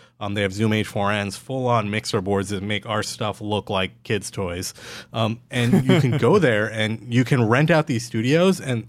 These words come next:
Speaker 1: for YouTube space at least, it's free. Like, you just have to book time and you go. Like, um, I've actually worked, um, a couple, we've actually produced game shows at YouTube space for some of the other stuff I've worked on.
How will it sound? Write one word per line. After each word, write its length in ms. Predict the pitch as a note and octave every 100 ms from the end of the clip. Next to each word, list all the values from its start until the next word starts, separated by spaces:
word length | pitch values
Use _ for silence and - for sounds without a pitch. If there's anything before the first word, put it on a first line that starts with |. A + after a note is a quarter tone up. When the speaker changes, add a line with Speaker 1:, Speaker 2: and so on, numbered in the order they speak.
| -
Speaker 1:
for 120 | -
YouTube 300 | A2+ F3+ B2+
space 280 | - A2 G2
at 80 | G#2+
least, 220 | F#2+ G2
it's 160 | B2 -
free. 400 | - C3 F2 D#2+ _ _ _ -
Like, 160 | G#2
you 80 | A#2
just 200 | A2+ B2
have 160 | C#3 A#2
to 120 | A#2+
book 320 | G2 - A#2+
time 300 | - A#2+ B2
and 100 | G#2
you 140 | G#2 G#2
go. 300 | A2+ A2 F#2
Like, 280 | F2+ F#2
um, 400 | G#2 G2 G2 G#2 -
I've 160 | A2 G#2+
actually 260 | G#2 A2
worked, 280 | G2+ G#2+ - _ -
um, 320 | G#2+ G#2 G2+
a 40 | F#2+
couple, 240 | G#2 G#2+
we've 180 | G#2+ G#2+
actually 240 | G#2+ A2
produced 360 | - A2 G2+ G2
game 240 | G2 G2
shows 400 | G2 G#2 F#2+ F#2+ - - -
at 160 | G#2+ G#2+
YouTube 340 | G#2+ G2+ F#2+
space 260 | - G2 F#2
for 100 | -
some 140 | G2+
of 60 | F#2+
the 80 |
other 220 | F#2+ F#2+ F#2
stuff 340 | - A2 G2
I've 140 | F#2+
worked 260 | F2+ F2+ -
on. 240 | F#2+ F2